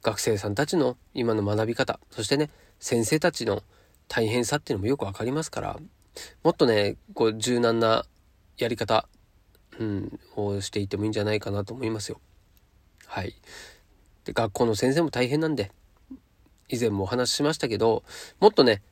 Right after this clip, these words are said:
地域の人たちが学校の運営に携われるような仕組みを作ってもらいたいというふうに思います。本当ね、もうお年寄りの人たちなんて、こう時間がある人たちもいらっしゃるんですよ。それでいてね、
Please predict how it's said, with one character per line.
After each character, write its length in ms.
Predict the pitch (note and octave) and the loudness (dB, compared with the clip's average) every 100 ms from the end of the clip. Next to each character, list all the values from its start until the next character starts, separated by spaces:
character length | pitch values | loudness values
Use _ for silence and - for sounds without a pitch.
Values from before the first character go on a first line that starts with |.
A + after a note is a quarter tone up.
| _ _ - | _ _ 0
地 240 | - C4 | 4 4
域 160 | B3+ F3 | 6 6
の 120 | B2 | 6
人 160 | - | 4
た 140 | C3 G#2+ | -2 -2
ち 140 | C3+ | 2
が 300 | F#3+ D3+ - _ _ _ - | 2 2 -2 _ _ _ -2
学 180 | A#2 B2 - | -2 -2 0
校 240 | D#3+ E3 | 4 6
の 300 | F#3+ D3 - - | 6 4 2 -4
運 260 | C#3+ C3 C3 | 0 4 4
営 180 | B2+ C3+ | 4 2
に 260 | F#3+ C3 - _ - | 2 0 -4 _ -8
携 400 | - C#3+ D#3+ G3+ | -4 0 4 4
わ 80 | A#3 | 4
れ 120 | C4+ | 2
る 100 | A3 | 4
よ 160 | D3 | 4
う 40 | G#2+ | 4
な 280 | A2+ G#2 - _ | 0 0 -4 _
仕 160 | - - | -4 -2
組 180 | - B2+ | 2 2
み 80 | A#2+ | 2
を 40 | |
作 200 | A2 E3 | 0 -4
っ 20 | |
て 100 | - | -2
も 120 | G#2+ | -2
ら 100 | G#2+ | 0
い 60 | G#2 | 0
た 100 | A#2 | 0
い 80 | A2 | 0
と 160 | - - _ _ | -4 -14 _ _
い 120 | - | -8
う 40 | G2+ | -4
ふ 40 | |
う 40 | A2 | -2
に 100 | G2+ | -2
思 140 | G2 | -4
い 60 | G2+ | -4
ま 120 | G2+ | -6
す。 160 | - _ - - - | -8 _ -18 -16 0
本 200 | C#3 G#3+ | 2 6
当 100 | D#4 | 8
ね、 100 | E4 | 8
も 220 | C3+ A2+ | 8 6
う 40 | |
お 80 | A2 | 4
年 260 | F#3 G3 C4 | 2 2 4
寄 80 | C4 | 4
り 60 | |
の 220 | C4 A#3+ A#3+ | 8 8 8
人 180 | - | 4
た 120 | B3+ - | 0 0
ち 140 | - | -4
な 60 | G2+ | -6
ん 100 | G2 | -2
て、 280 | A2+ G#2+ - G2 _ _ _ _ _ | 0 0 -4 -14 _ _ _ _ _
こ 120 | - | -4
う 60 | A#2 | -2
時 140 | A2+ | 0
間 260 | D3+ F#3 G3 | 4 6 8
が 360 | G3+ G3 - F#3 | 8 6 4 0
あ 60 | |
る 100 | G#3+ | 0
人 160 | F#3 G#2+ | 0 -2
た 100 | G2+ | -4
ち 100 | - | -8
も 80 | G2 | -4
い 80 | |
ら 80 | A2 | 2
っ 40 | D#3 | 2
し 140 | - | 4
ゃ 60 | D4 | 2
る 100 | A2+ | 2
ん 60 | |
で 80 | G2+ | -4
す 80 | - | -8
よ。 80 | - - - - _ | -10 -12 -18 -18 _
そ 180 | - E3 | 0 2
れ 80 | A3+ | 4
で 140 | A#3+ - | 0 -2
い 100 | F#3+ | 2
て 120 | F#3 | 6
ね、 160 | G#3 C4+ | 6 4